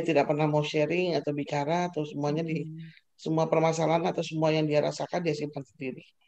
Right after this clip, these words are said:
Speaker 1: Sedangkan kalau orang yang tipenya ekstrovert, ini ada orang tipenya tengah-tengah ya. Yang tipenya ekstrovert itu pengen, pengen
Speaker 2: Cerita
Speaker 1: seperti
Speaker 2: gitu ya.
Speaker 1: aktualisasi, ya, seperti
Speaker 2: Hmm.
Speaker 1: aktualisasi. Pengen kamu, kamu ikut tes ini deh. Kalau orang Jawa bilang, "Makan ayo rame-rame," lah, cuman misalnya kayak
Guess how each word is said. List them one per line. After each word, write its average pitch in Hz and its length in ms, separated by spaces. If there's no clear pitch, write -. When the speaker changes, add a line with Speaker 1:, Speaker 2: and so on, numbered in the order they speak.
Speaker 1:
Sedangkan 190 320
kalau 190 240
orang 170 240
yang 165 80
tipenya 160 400
ekstrovert, 160 560
ini 190 80
ada 180 240
orang 151 240
tipenya 156 320
tengah-tengah 156 480
ya. 147 140
Yang 175 120
tipenya 160 240
ekstrovert 170 400
itu 196 160
pengen, 196 480
pengen 185 400
Speaker 2:
Cerita 208 240
Speaker 1:
seperti 220 320
Speaker 2:
gitu 185 80
ya. 160 80
Speaker 1:
aktualisasi, 190 880
ya, 151 160
seperti - 360
Speaker 2:
Hmm. 160 120
Speaker 1:
aktualisasi. 165 400
Pengen 185 240
kamu, 214 560
kamu 202 220
ikut 247 160
tes 294 240
ini 294 160
deh. 330 180
Kalau 190 240
orang 190 280
Jawa 180 320
bilang, 214 280
"Makan 214 360
ayo 254 160
rame-rame," 247 480
lah, 226 160
cuman 190 320
misalnya 180 320
kayak 147 120